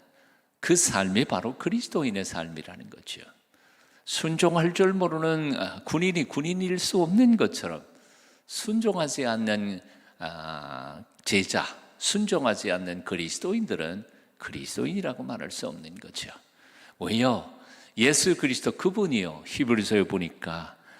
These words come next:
하나님의 아들이시면서도 그리고 친히 하나님이신데 사람의 몸을 입고 이 땅에 오신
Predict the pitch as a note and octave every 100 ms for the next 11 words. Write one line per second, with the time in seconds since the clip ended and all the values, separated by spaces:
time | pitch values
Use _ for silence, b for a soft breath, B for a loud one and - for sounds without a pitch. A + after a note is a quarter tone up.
0 | B B B - G3 F3 E3 D#3 C#3 C#3
1 | A#2 - A2 F2 E2 - D#2 D#2 D#2 -
2 | _ b b - A2 D3+ G#3+ - A3 A3
3 | G#3 F#3+ - - A3+ A3+ G3+ G3 F#3+ F#3
4 | - F3 E3+ F3+ F3+ - - C3 C3+ D3+
5 | E3+ E3 E3 E3 E3 D#3+ - D#3+ D3 D#3
6 | C#3+ C#3+ C3+ B2 C#3+ C#3+